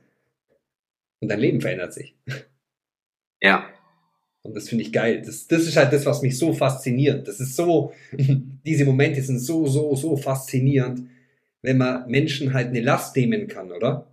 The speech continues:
Speaker 1: So
Speaker 2: Mega.
Speaker 1: dreißig,
Speaker 2: Also
Speaker 1: vierzig Jahre Last einfach so.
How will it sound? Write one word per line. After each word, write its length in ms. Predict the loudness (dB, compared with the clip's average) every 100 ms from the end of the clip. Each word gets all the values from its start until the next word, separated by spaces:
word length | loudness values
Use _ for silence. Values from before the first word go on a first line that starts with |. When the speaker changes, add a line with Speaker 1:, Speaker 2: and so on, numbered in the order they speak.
| _
Speaker 1:
So 440 | -4 -2 -2 -4 _ _ _ _ _ _
Speaker 2:
Mega. 540 | -6 -2 0 -2 -6 -8 -2
Speaker 1:
dreißig, 340 | -2 0 0
Speaker 2:
Also 180 | 2 0
Speaker 1:
vierzig 260 | 2 2
Jahre 340 | 4 2 4 2
Last 540 | 2 0 -4 -14 -8
einfach 260 | -6 -2 -2
so. 400 | 2 0 0